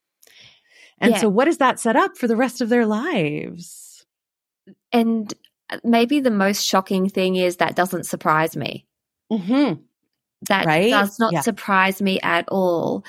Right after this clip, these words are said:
Speaker 1: Yeah.
Speaker 2: because whilst we are making leaps and bounds towards, you know, having better conversations and improving things,
Speaker 1: Yeah.
Speaker 2: there's still so much. There's still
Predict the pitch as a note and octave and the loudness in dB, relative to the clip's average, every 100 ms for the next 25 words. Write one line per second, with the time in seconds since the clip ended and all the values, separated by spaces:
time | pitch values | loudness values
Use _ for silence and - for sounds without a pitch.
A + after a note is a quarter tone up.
0 | - C#3+ C#3 G#3 F#3+ F#3+ F#3+ G3 - G3 | -16 -12 -6 -6 -2 2 2 2 -2 0
1 | F#3 E3+ E3+ F3 E3+ E3 E3+ E3 E3+ E3+ | 2 4 4 2 -2 -2 -2 -2 0 0
2 | - F#3+ F#3+ E3 D#3+ D#3+ E3 - F3 E3 | -2 -2 0 2 2 2 -2 -6 -2 0
3 | D#3 D#3 D#3+ - - - _ _ - F3 | 2 0 -2 -8 -18 -20 _ _ -4 -2
4 | D#3+ F#3+ F3 F3 F3 E3+ E3+ - F3 E3+ | 0 0 0 0 2 2 2 0 -2 -2
5 | - E3+ E3 F3 F3 E3 D#3+ E3 D#3+ D#3+ | -2 0 0 0 0 0 0 0 0 -2
6 | D#3 F#3+ G#3+ A#3+ F#3+ F3+ F3 D3+ C3+ C#3+ | -2 0 2 2 0 0 -2 -2 -2 -4
7 | G3+ - - - D3 C3+ - G#3 A3+ A3 | -8 -14 -20 -18 -16 -16 -8 0 2 2
8 | G#3 - G#3+ F#3+ E3+ - F3 D#3+ D#3 D#3 | -2 -4 0 0 0 -2 2 4 4 2
9 | - - - - - _ _ - G3 - | 0 -2 -8 -14 -14 _ _ -6 -4 -4
10 | G#3 | -8